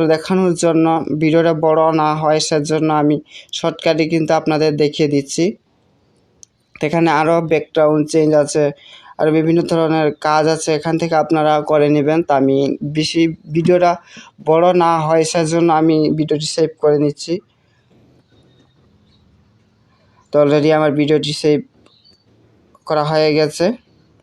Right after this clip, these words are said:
তো আপনাদের অ্যাপসটি কোথায় পাবেন আপনাদেরকে এখন বলে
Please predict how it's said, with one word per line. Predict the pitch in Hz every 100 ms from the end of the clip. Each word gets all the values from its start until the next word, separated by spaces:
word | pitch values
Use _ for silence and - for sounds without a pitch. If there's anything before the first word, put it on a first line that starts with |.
| _ _ _ _ _ _ _ _
তো | - 147 139 - 156
আপনাদের | 160 170 175 185 165 151 - _ _ - - _ - - - _ -
অ্যাপসটি | 175 175 - 208
কোথায় | 190 190 190
পাবেন | 190 175 180 175
আপনাদেরকে | 175 170 165 170 165 165
এখন | 165 170 165
বলে | 160